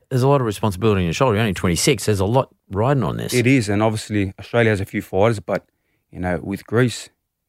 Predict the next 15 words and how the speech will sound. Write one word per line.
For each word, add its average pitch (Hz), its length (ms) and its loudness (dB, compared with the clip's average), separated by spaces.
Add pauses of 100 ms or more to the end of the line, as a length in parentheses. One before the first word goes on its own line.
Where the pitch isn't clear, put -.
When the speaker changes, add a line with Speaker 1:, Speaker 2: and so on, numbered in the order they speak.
Speaker 2:
you - 80 -20
know, - 240 -20 (140)
I'm 110 200 0
the 104 60 0
number 92 220 0
one 90 140 -2
guy. 92 360 0 (460)
Obviously, - 200 -10
I'm 101 80 0
the 92 60 0
number 92 260 2
one 95 280 -4
guy 92 180 0
here, 110 280 0
but 85 200 -8